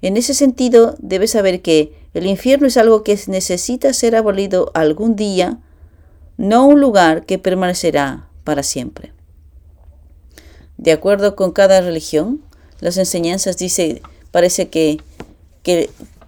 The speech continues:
que el, el infierno es, es un,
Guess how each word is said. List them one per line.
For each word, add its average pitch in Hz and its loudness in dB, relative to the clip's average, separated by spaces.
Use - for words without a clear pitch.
que 175 0
el, 170 -4
el 170 -2
infierno 214 -2
es, 185 -4
es 180 0
un, 180 -4